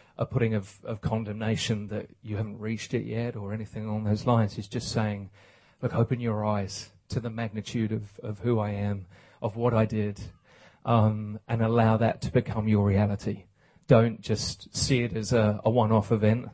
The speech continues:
that keeps reoccurring every year, but actually see it as something that is established in you from day one,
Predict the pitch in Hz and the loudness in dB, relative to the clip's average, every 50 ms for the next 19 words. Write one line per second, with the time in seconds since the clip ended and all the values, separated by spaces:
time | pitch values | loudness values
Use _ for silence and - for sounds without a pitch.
0 | - _ _ _ _ _ _ - 120 - - - 123 123 110 - - - - - | -18 _ _ _ _ _ _ 0 0 0 0 -2 -2 -2 -4 -6 -10 -10 -10 -6
1 | - 120 120 113 120 117 - 135 123 120 127 127 127 123 120 117 123 117 117 117 | 0 4 4 4 4 4 6 8 10 10 10 10 6 4 0 2 2 2 2 4
2 | 123 135 143 156 165 _ _ _ _ _ _ _ _ _ - - 123 123 - - | 4 4 2 2 -2 _ _ _ _ _ _ _ _ _ -2 0 0 0 0 -2
3 | - - 123 117 - - - - 123 120 123 - - 110 101 - - 117 113 - | -6 -4 -4 -2 -2 -2 0 0 0 0 0 -2 -4 -4 -2 0 0 0 0 -2
4 | - - 117 110 107 107 107 107 110 107 110 107 - - - - - - 110 - | -4 -2 -2 -2 0 -2 0 0 2 0 0 -2 -4 -6 -8 -6 0 2 2 4
5 | - - - 113 117 117 120 113 - - - 117 113 117 107 107 107 107 104 - | 4 6 6 6 6 6 2 -4 -4 -6 -6 -6 -4 -2 -4 -2 -4 -6 -8 -12
6 | _ _ _ _ _ _ - - 113 117 107 127 117 113 113 113 113 110 107 110 | _ _ _ _ _ _ -2 -2 -2 0 0 0 2 2 2 0 0 -2 -2 -2
7 | 101 98 101 | -4 -8 -12